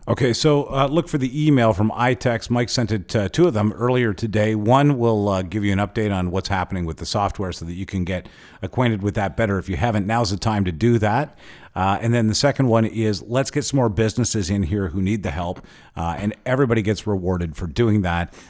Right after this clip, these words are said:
Um, this is a, a remarkable, I, I think it's very smart for itex, by the way. I don't think it's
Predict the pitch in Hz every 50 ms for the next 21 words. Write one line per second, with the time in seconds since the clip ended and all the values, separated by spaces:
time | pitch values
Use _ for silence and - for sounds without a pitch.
0 | - - 87 85 85 85 87 87 85 82 82 85 85 - - - - 98 87 64
1 | - 113 110 135 110 143 139 104 113 123 107 101 - - 110 101 101 98 110 117
2 | 117 113 - - 113 101 101 101 - 104 117 - - 139 - - 190 185 160 107
3 | 95 139 123 104 - - - 139 143 127 117 90 - 110 101 87 82 - - 85
4 | 80 - - 95 87 80 82 82 80 87 98 110 98 135 123 120 101 - 131 107
5 | 92 107 98 -